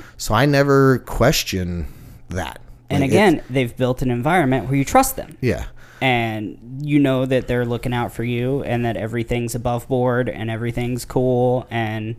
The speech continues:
Speaker 2: there's no shadiness. It's shadiness and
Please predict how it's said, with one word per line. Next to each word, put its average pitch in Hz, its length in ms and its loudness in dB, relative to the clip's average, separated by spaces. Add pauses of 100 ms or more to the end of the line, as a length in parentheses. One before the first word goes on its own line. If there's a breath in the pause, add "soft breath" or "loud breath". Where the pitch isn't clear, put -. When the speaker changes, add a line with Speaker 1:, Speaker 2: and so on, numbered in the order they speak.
(400 loud breath)
Speaker 2:
there's 123 240 -2
no 131 140 2
shadiness. 107 760 -4
It's 127 200 -6
shadiness 175 840 4 (160)
and 123 540 0